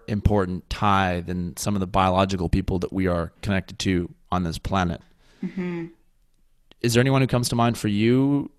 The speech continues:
Speaker 1: that's sort of come out from, you know, the universe and into your world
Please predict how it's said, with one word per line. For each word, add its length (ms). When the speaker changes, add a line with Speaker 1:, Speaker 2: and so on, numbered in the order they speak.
Speaker 1:
that's 260
sort 440
of 100
come 160
out 340
from, 580
you 100
know, 180
the 80
universe 520
and 200
into 180
your 120
world 380